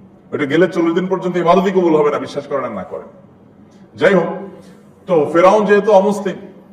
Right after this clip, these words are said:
নিজেই আল্লাহ, নিজেকে আল্লাহ দাবি করেছে, আল্লাহ বিদ্রোহী, তাহলে তার তো আর হালাল হারাম নাই, সে গণকের কথা বিশ্বাস করেছে। যাই হোক, এবং এই কথা বিশ্বাস করে সে নির্দেশ জারি করলো যে আমার ক্ষমতার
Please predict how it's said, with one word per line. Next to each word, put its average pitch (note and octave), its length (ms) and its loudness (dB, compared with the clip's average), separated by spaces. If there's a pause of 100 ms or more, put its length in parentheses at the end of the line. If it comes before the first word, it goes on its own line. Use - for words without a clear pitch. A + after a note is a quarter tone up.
(320)
নিজেই D#3+ 340 2
আল্লাহ, F3 280 0
নিজেকে E3+ 260 -2
আল্লাহ E3+ 180 -4
দাবি E3 180 0
করেছে, D#3 340 -6
আল্লাহ C#3 440 -2
বিদ্রোহী, E3+ 420 2 (380)
তাহলে E3+ 300 -8
তার E3+ 240 -2
তো F#3 80 0
আর F3 220 0
হালাল E3+ 260 2
হারাম D3+ 240 4
নাই, C3 140 -4
সে C3+ 120 -12
গণকের D3 300 -4
কথা D#3+ 100 -8
বিশ্বাস G3+ 320 -8
করেছে। G3+ 280 -4
যাই F#3 160 0
হোক, F#3 220 -2
এবং - 460 0 (1600)
এই E3 240 0
কথা F#3 220 0
বিশ্বাস F#3+ 420 -4
করে G#3 320 -2
সে E3+ 500 -6 (580)
নির্দেশ C3+ 440 -4
জারি E3+ 300 0
করলো F3 280 -8
যে D#3+ 140 -10
আমার E3 580 -4 (840)
ক্ষমতার D3+ 600 -2